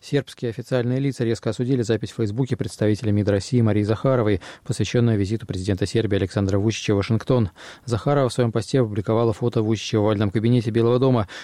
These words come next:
На нем сербский президент сидит на стуле напротив Дональда Трампа, который сидит в кресле за столом. Захарова вместе с фото Вучича разместила скриншот кадра из фильма «Основной инстинкт», на котором Шерон Стоун сидит в позе нога на ногу, и разместила такой комментарий:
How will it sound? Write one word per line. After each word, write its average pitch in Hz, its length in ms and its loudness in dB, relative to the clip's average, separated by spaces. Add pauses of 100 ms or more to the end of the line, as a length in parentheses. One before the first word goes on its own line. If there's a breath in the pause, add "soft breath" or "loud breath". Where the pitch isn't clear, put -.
(140 loud breath)
На 127 60 2
нем 127 160 4
сербский 113 360 -4
президент 113 420 0
сидит 113 260 0
на 113 80 2
стуле 117 300 2
напротив 104 340 0
Дональда 107 300 2
Трампа, 110 500 0
который 98 260 -4
сидит 101 240 0
в - 40 -16
кресле 107 320 0
за 95 100 0
столом. 113 420 0 (300 loud breath)
Захарова 143 480 2
вместе 123 280 2
с - 40 -14
фото 117 260 0
Вучича 120 380 0
разместила 107 480 2
скриншот 123 480 0
кадра 107 340 0
из 101 100 0
фильма 104 260 0
«Основной 104 340 2
инстинкт», 135 480 0 (240 loud breath)
на 120 60 2
котором 135 260 2
Шерон 120 300 2
Стоун 131 280 2
сидит 117 280 0
в - 80 -20
позе 117 260 2
нога 107 300 2
на 120 160 2
ногу, 104 260 2
и 113 160 0
разместила 113 540 0
такой 113 240 0
комментарий: 101 500 -2